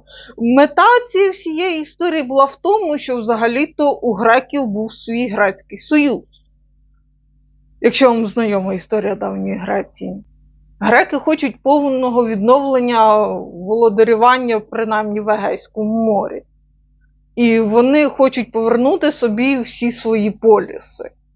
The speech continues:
І тому для них важливо повернути Херсонес, і не тільки Херсонес, насправді.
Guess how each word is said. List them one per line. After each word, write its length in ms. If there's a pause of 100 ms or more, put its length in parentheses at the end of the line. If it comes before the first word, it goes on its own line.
(240)
І 60
тому 320
для 180
них 240
важливо 380
повернути 600
Херсонес, 800
і 40
не 140
тільки 320
Херсонес, 800
насправді. 680